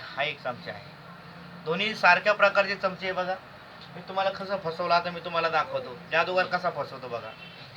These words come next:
यातला हा जो चमचा आहे, या चमच्याला मी काय केलंय बघा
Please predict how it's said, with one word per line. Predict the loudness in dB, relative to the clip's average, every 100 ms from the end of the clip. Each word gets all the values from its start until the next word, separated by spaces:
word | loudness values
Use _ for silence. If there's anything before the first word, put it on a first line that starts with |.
| -18 -20 -20 -20 -20 -18 -18 -18 -14 4
यातला | 4 6 8
हा | 10 8
जो | 8
चमचा | 6 4 4
आहे, | 4 2 -6 -18 -20 -20 -20 -20 -20 -20 -20 2
या | 4
चमच्याला | 6 4 6 6 6
मी | 4
काय | 4 4
केलंय | 4 2
बघा | 4 2